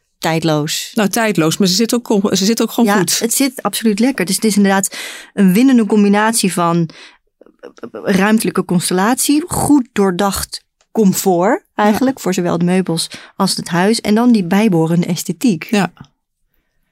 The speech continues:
Speaker 2: En dat, eh, en, en het is ook heel,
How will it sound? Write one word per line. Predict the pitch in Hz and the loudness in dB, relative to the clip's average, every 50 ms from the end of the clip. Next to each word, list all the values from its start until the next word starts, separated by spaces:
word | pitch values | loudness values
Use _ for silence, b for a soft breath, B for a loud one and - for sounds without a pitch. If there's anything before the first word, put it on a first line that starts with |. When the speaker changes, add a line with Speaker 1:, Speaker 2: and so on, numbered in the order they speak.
| _ _ _ | _ _ _
Speaker 2:
En | - 190 | -4 -2
dat, | 196 190 180 - - - | -2 -2 -2 -4 -2 0
eh, | 160 156 156 151 147 147 143 147 147 | 0 2 2 2 2 2 2 2 0
en, | 147 156 - B B B B B - 240 233 214 - | -2 -4 -6 B B B B B -2 0 0 2 2
en | - 214 | 0 0
het | 208 202 | 0 0
is | - 214 - 208 | 0 0 0 0
ook | 208 214 202 | 0 -2 0
heel, | - 208 202 196 196 190 185 185 185 190 190 | 2 2 2 4 2 2 2 2 0 -2 -2